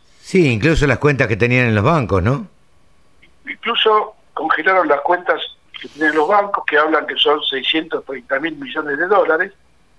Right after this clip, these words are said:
Speaker 2: de los cuales ciento treinta mil millones de esos seiscientos treinta mil están en bancos chinos,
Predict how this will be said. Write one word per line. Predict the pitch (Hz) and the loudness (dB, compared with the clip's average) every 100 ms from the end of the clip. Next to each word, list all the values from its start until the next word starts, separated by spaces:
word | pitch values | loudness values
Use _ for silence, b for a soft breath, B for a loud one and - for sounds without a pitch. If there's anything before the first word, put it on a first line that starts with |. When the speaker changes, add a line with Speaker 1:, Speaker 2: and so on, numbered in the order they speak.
| _ _ - _ - | _ _ -20 _ -12
Speaker 2:
de | 127 | -8
los | 123 | -2
cuales | 160 160 151 - | 0 0 0 -2
ciento | 190 185 165 143 | -4 -2 -2 -2
treinta | 135 131 131 | -4 -4 -4
mil | 143 156 | -4 -4
millones | 143 143 190 156 143 156 - _ _ _ _ _ _ _ - | -10 -2 0 0 -2 -6 -10 _ _ _ _ _ _ _ -8
de | 143 | -4
esos | 151 135 | -2 -2
seiscientos | 131 - 156 151 - | -4 -4 -4 -6 -6
treinta | 139 135 147 | -6 -4 -2
mil | 151 170 | -2 -4
están | 151 - 147 | -6 -4 -4
en | 143 | -2
bancos | 135 143 143 123 | -2 -2 -4 -2
chinos, | - 180 143 147 - | -2 -2 -2 -2 -4